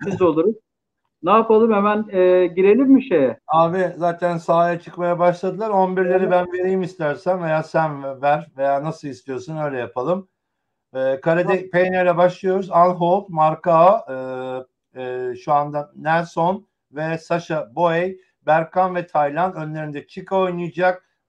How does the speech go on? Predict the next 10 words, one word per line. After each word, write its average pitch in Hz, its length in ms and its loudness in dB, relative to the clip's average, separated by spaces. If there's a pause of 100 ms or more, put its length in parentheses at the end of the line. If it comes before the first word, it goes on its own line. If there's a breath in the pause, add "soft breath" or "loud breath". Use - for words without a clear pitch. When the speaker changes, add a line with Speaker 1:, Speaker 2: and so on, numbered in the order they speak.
(160)
Speaker 2:
Kerem, 175 480 0 (100)
e, 120 140 -12
Gomis 180 560 -4
ve 165 280 -4 (120)
Babel 165 460 2
on 175 260 0
birimiz. 170 460 -6 (340)
E, 143 360 -6 (380)
Barcelona'da 196 720 -2
ise 180 460 0